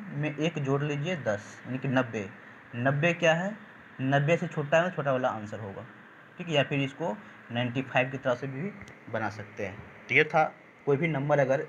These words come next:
रूट के अंदर दिया हुआ है तो उसको square root कैसे निकालते हैं।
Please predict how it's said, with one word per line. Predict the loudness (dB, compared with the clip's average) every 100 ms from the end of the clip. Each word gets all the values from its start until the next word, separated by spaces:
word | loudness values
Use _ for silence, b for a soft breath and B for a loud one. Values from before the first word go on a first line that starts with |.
| -12 -20 -12
रूट | -2 -2 0
के | 2
अंदर | 4 2 2
दिया | 2 4
हुआ | 4 2
है | 0 -6 -10 B -12
तो | -12
उसको | -2 2 2
square | 4 2 2
root | -2 -6 -8 -12 -2
कैसे | 0 2 2
निकालते | 0 -2 -2 -2 -6
हैं। | -8